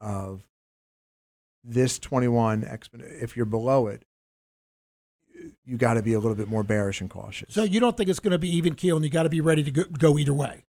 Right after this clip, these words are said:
Speaker 2: You
Speaker 1: Yeah,
Speaker 2: gotta
Speaker 1: and
Speaker 2: be
Speaker 1: I,
Speaker 2: ready to make
Speaker 1: and,
Speaker 2: adjustments
Speaker 1: and what
Speaker 2: either way.
Speaker 1: Don's
Speaker 2: Okay.
Speaker 1: doing and Hunter are doing in
Speaker 2: Uh,
Speaker 1: the
Speaker 2: yes,
Speaker 1: portfolios,
Speaker 2: right.
Speaker 1: being,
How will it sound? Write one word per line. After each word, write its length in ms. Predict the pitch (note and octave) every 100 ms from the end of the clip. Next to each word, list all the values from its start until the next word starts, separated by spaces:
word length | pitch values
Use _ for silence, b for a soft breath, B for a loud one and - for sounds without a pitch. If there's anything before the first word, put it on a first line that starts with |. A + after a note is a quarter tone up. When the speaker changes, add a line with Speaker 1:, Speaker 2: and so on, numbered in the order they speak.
| -
Speaker 2:
You 100 | G#3+
Speaker 1:
Yeah, 80 | -
Speaker 2:
gotta 140 | F#3
Speaker 1:
and 20 |
Speaker 2:
be 100 | G#3+
Speaker 1:
I, 20 |
Speaker 2:
ready 200 | G#3+ G#3 G3
to 40 |
make 140 | G3 F#3+
Speaker 1:
and, 60 |
Speaker 2:
adjustments 420 | D3 F3+ F3+ E3
Speaker 1:
and 20 | E3
what 120 | D#3
Speaker 2:
either 100 | D3+
way. 60 |
Speaker 1:
Don's 240 | D#3+ G#3 C#3+
Speaker 2:
Okay. 100 | C#3+
Speaker 1:
doing 320 | F3 C3+ A2+
and 120 | A#2
Hunter 260 | A#2+ C#3 D3+
are 80 | B2+
doing 260 | C3 C3 B2
in 80 |
Speaker 2:
Uh, 20 | A#2+
Speaker 1:
the 20 |
Speaker 2:
yes, 100 | F#3+ D#3
Speaker 1:
portfolios, 680 | D3 D#3+ E3+ A2+ G#2 - -
Speaker 2:
right. 140 | B2+
Speaker 1:
being, 440 | C#3 C3+ B2 A#2+